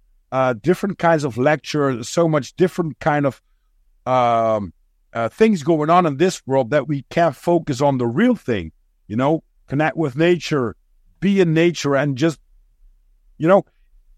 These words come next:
nowadays people go outside and they don't have a rain jacket on because their app says it's not gonna rain. They're gonna get soaking wet and they're gonna, <laughs> you know, they're gonna tell the app, "Ah, that's a crazy app because he was wrong."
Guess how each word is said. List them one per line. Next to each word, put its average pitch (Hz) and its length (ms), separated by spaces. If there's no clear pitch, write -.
nowadays 185 520
people 185 360
go 170 240
outside 147 640
and 151 200
they 156 60
don't 170 240
have 165 200
a 143 40
rain 175 300
jacket 147 360
on 131 200
because 143 340
their 131 260
app 165 200
says 139 360
it's 139 180
not 147 200
gonna 139 200
rain. 143 380
They're 135 100
gonna 143 300
get 123 280
soaking 170 680
wet 143 380
and 160 180
they're 156 80
gonna, 139 460
<laughs> - 140
you - 120
know, 185 140
they're 175 140
gonna 165 260
tell 160 280
the 139 120
app, 160 320
"Ah, 214 460
that's 226 200
a 175 80
crazy 196 520
app 202 140
because 165 360
he 185 140
was 165 220
wrong." 165 380